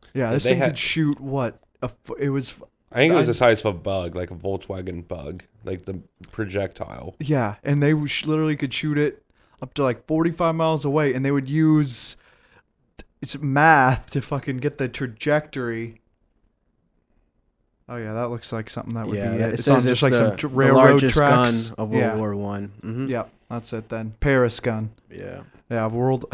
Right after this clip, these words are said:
Speaker 1: <laughs> Paris gun of World War One. They could, they would shoot it. It would, the bullet would go so far they'd have to literally measure, uh, the curvature of the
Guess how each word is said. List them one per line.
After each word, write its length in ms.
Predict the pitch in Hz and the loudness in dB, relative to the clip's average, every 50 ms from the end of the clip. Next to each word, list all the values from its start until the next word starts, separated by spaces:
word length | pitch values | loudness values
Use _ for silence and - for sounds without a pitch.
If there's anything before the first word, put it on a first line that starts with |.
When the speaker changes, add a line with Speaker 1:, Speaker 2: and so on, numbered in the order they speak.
| - | -2
Speaker 1:
<laughs> 160 | - 117 110 - | -2 -2 0 4
Paris 360 | 151 156 160 160 151 156 - | 4 6 6 6 4 2 2
gun 300 | - 143 143 147 156 156 | 2 2 2 2 2 0
of 120 | 131 117 | -2 0
World 260 | 120 127 135 135 131 127 | 0 2 2 2 0 0
War 200 | 131 135 135 131 | 0 0 0 0
One. 400 | 123 131 135 127 120 117 113 110 - - 156 - | 0 0 0 0 0 -2 -4 -6 -10 -14 -10 -4
They 120 | - 156 151 | -2 -2 0
could, 300 | - 180 151 139 151 - - | 2 0 0 0 -4 -8 -2
they 100 | 160 175 | 0 2
would 160 | 170 156 - | 2 2 0
shoot 240 | - - 208 214 202 | -2 -4 -4 0 0
it. 120 | 196 180 - | 0 0 0
It 80 | 180 175 | -2 -2
would, 200 | 175 165 156 151 | -2 -4 -4 -6
the 80 | 170 | -8
bullet 300 | 147 135 185 202 208 - | -4 -2 0 0 0 0
would 160 | 165 165 147 | -2 -4 -4
go 140 | 151 170 170 | -4 -4 -4
so 240 | 165 - 180 175 165 | -4 -4 -4 -4 -4
far 180 | - 170 165 156 | -2 -2 0 0
they'd 140 | 156 151 | 0 0
have 180 | 151 156 151 151 | 0 -2 -2 -2
to 80 | - 139 | -4 -6
literally 380 | 131 135 147 143 151 151 143 | -4 -4 -4 -2 -2 -2 -2
measure, 720 | 127 120 123 127 127 135 127 131 151 156 156 156 151 - _ _ _ _ _ _ _ _ _ _ _ _ _ - | -2 -2 0 2 2 2 0 0 -2 -2 0 -2 -4 -6 _ _ _ _ _ _ _ _ _ _ _ _ _ -6
uh, 300 | 135 120 113 107 104 107 | -4 -2 -2 -2 -4 -6
the 400 | 110 117 110 107 104 104 - - - | -6 -6 -6 -6 -6 -8 -10 -10 -4
curvature 520 | - 160 156 151 156 151 - 165 156 151 | 0 0 2 2 0 -2 0 0 0 0
of 80 | 139 135 | 0 -2
the 160 | 123 113 - | -4 -4 -4